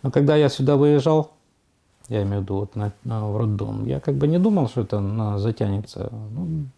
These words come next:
я ещё Валере говорю: «Валера, ну прооперирую», говорю, а потом говорю: «Ты меня обратно завезёшь?» Он говорит: «Да», говорит, «завезу». И всё, и мы как заехали сюда третьего марта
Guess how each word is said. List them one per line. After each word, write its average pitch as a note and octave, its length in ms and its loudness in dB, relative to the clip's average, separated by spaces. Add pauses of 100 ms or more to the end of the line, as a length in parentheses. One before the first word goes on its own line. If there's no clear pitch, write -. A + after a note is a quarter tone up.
(120)
я B2+ 140 2
ещё A#2+ 200 0
Валере A#2 360 2
говорю: A#2 260 0
«Валера, A2+ 340 0
ну B2 120 -6
прооперирую», C3+ 760 0
говорю, A2 340 -6
а G#2 40 -6
потом A#2+ 360 -6
говорю: A2 560 -4
«Ты - 80 -4
меня A2+ 240 -2
обратно A#2 360 -4
завезёшь?» C#3 480 -2
Он C3 80 -4
говорит: C3 320 -2
«Да», D3+ 160 0
говорит, A#2 260 -2
«завезу». A2 440 -4 (760)
И F#3 160 4
всё, - 240 2
и C#3 60 6
мы D#3 160 4
как B2 180 4
заехали D#3+ 460 4
сюда C#3 460 0 (120)
третьего C3 380 2
марта A#2+ 500 -2